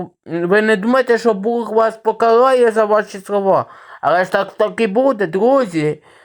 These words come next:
То с-, схаменіться, руські. О, включайте вже, вже мозги. То, що й-, вас спасають тільки адекватні руські, які, е,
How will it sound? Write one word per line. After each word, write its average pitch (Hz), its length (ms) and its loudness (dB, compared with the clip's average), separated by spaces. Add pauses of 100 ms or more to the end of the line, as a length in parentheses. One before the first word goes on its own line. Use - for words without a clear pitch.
(100)
То 180 80 2
с-, 196 220 0 (280)
схаменіться, 220 920 0
руські. 220 680 -2 (440)
О, - 320 -6
включайте 240 720 0
вже, 214 500 0
вже 180 300 0
мозги. 220 800 2 (320)
То, 202 120 0
що 226 160 0
й-, 233 280 -4
вас 233 380 0
спасають 220 760 0
тільки 208 220 -4
адекватні 214 800 2
руські, 233 540 -2
які, 233 380 -2
е, - 800 -12